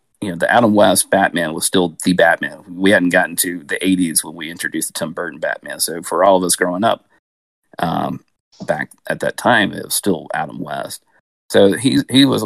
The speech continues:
my reference point, and just having that, um, show in syndication. Godzilla for me was, <laughs> is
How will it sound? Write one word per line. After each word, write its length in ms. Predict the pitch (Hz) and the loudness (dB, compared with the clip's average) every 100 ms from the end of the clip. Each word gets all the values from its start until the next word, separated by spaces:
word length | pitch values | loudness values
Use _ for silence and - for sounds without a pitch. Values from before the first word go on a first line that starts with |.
| - | 0
my 140 | 95 | 2
reference 420 | 90 98 95 - - | 6 6 6 2 -2
point, 440 | - 92 90 - | 0 2 0 -4
and 280 | 98 90 - | -4 -4 -4
just 220 | - 98 98 | -2 0 2
having 200 | 92 90 | 0 0
that, 160 | 80 _ - | -4 _ -8
um, 440 | 92 78 76 113 - | -6 -6 -10 -12 -2
show 160 | 104 | 0
in 80 | 87 | 2
syndication. 760 | - 82 - 90 85 - 67 - _ _ _ - | 0 -2 -2 0 0 -2 -10 -12 _ _ _ 2
Godzilla 680 | 110 110 143 165 135 110 95 - | 4 6 6 8 8 6 0 0
for 80 | 98 | 4
me 320 | 101 104 98 | 4 6 4
was, 320 | 92 95 92 - 107 - _ - | 4 2 2 2 2 0 _ -20
<laughs> 420 | - - - - | -18 -18 -14 0
is 360 | 101 98 95 | 4 4 2